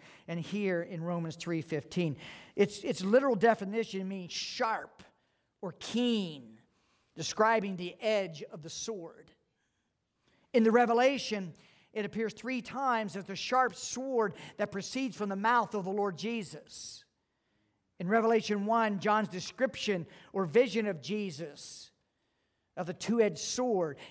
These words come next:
In Revelation two, his letter to Pergamum. Again, the sword of his mouth, his word. And then in Revelation nineteen, on the white horse with the two-edged sword,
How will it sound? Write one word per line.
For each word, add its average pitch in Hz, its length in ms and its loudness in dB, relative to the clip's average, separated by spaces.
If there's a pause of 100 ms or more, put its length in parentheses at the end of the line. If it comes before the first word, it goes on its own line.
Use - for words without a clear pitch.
In 190 140 -2
Revelation 220 640 2
two, 240 400 -2
his 170 200 -8
letter 220 300 2
to 202 160 -8
Pergamum. 175 540 -10 (1120)
Again, 190 400 2
the 165 80 -6
sword 190 540 -2 (180)
of 185 100 -8
his 147 140 -8
mouth, 175 460 -2
his 156 180 -12
word. 170 500 2 (300)
And 185 140 4
then 220 140 8
in 196 160 -2
Revelation 202 640 0
nineteen, 190 680 -4 (380)
on 185 160 -4
the 180 80 -2
white 190 320 2
horse 180 640 -4
with 160 140 -8
the 170 80 -10
two-edged 185 440 -6
sword, 165 600 -6